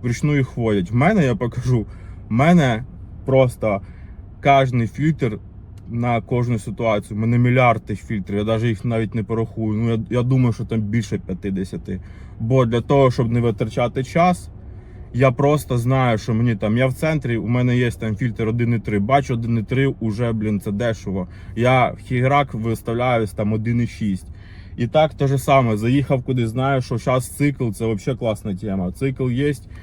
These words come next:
я знаю, буду в тому районі, я приблизно побачив,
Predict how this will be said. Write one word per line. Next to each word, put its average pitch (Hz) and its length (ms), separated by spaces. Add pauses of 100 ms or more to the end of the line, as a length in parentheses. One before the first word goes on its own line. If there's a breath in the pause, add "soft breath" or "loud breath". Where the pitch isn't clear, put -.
(120 loud breath)
я 120 140
знаю, 131 300
буду 123 240
в 110 40
тому 120 240
районі, 120 440
я 110 120
приблизно 120 580
побачив, 117 520